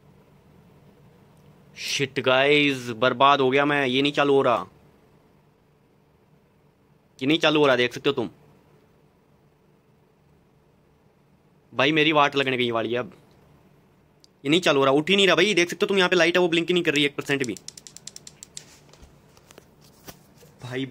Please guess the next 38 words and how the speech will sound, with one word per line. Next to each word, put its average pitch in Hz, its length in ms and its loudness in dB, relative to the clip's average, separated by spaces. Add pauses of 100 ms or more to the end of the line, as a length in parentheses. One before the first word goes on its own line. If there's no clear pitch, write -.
बहुत 123 200 -8 (120)
खतरनाक, 120 480 -12 (1040)
बहुत 135 220 -8
बुरी 127 180 -10
खतरनाक 123 540 -12
होने 113 140 -14
वाली 107 140 -10
है 104 60 -14
मेरे 101 120 -14
साथ 101 200 -20
में 104 80 -18
अब। 101 80 -20 (340)
ये 131 60 -12
चालू 139 260 -4
नहीं 160 160 -6
हो 165 80 -4
रहा, 170 120 -4
मेरा 143 200 -4
दिमाग 139 260 -8
ख़राब 139 280 -6
हो 120 60 -12
गया। 120 140 -6
कसम 151 200 -10
से 165 100 -10
मेरी 143 260 -6
है 156 60 -8
ना, 160 100 -8 (180)
बहुत 139 300 -6
मेहनत 139 260 -8
से 156 60 -8
लाया 123 160 -6
था, 131 100 -8
बहुत 131 260 -8
मेहनत 107 260 -16
से। - 120 -20 (1300)
हो 120 120 -16
जाए 117 140 -12
यार, 117 360 -10